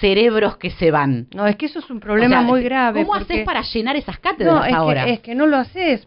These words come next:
Speaker 2: porque fíjate que, em, por un lado, esa, eh, grupo de docentes jóvenes formados con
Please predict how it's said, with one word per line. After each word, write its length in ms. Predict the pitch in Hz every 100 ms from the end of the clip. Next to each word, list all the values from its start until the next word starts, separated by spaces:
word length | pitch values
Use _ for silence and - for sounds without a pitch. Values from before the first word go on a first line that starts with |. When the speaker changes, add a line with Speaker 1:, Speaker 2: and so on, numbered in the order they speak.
| _
Speaker 2:
porque 500 | 196 202 202 202 - _
fíjate 800 | 208 _ 269 269 294 285 269 - _
que, 400 | 208 190 175 - _ _ _ _ _
em, 880 | 185 180 175 170 165 160 156 156 156 _ _ _ _ _ _ _ _ _ _ _
por 160 | 185 214
un 100 | 226
lado, 360 | 175 139 123 _ _ _ _ _ _ _ _ -
esa, 760 | 277 - 262 247 226 208 - _
eh, 240 | 170 170
grupo 640 | 196 277 294 - 180 190
de 180 | 175 160
docentes 580 | 160 160 214 208 208 208
jóvenes 680 | - 170 170 170 180 202 _ _
formados 840 | 165 160 185 240 190 175 180 180 _
con 420 | 160 160 165 170